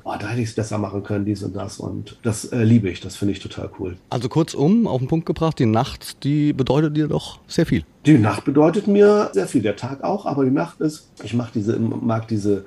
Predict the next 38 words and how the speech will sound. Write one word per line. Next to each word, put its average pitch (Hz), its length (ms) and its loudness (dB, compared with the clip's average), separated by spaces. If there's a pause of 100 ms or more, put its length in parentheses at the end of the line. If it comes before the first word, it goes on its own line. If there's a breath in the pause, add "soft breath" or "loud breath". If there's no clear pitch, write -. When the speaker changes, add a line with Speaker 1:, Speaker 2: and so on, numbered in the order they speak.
Speaker 1:
Gegensätze 104 560 0
und 98 80 -2
ich 98 140 -4
mag's 113 340 0
auch 110 220 -2
irgendwie 107 320 -2
morgens 110 360 0
aus 107 180 -8
dem 107 220 -2
Club 117 280 -4
zu 120 120 -2
stolpern 107 840 -2
und, 104 420 -6
äh, 107 140 -6
wenn 104 100 -2
die 104 80 -2
Sonne 117 380 2
aufgeht, 107 580 -4
äh, 107 80 -2
diese 104 300 -4
besonderen 107 420 -2
Momente, 110 640 0
die 117 60 0
ich 117 100 -4
unter 117 160 2
der 107 140 2
Woche 110 380 0
halt, 110 260 -2 (340)
n-, 131 140 -2 (340)
ja, 101 340 -4
nicht, 123 340 -2
nicht 120 220 2
sehe 98 460 -2
irgendwie. 101 300 -2
Ist, 101 200 -6
ich 110 180 -4
finde, 98 260 -6
das - 360 -12